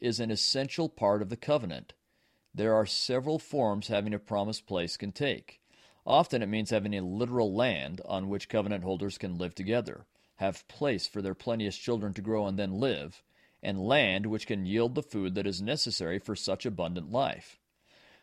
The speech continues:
When anyone lives in a place that is yielding abundantly,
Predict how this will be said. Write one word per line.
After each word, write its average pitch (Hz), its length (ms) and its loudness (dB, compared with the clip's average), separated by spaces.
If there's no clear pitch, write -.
When 110 340 0
anyone 170 540 0
lives 95 300 0
in - 140 -4
a 107 60 0
place 101 420 0
that 101 120 -4
is 98 180 -2
yielding 131 380 0
abundantly, 90 720 -4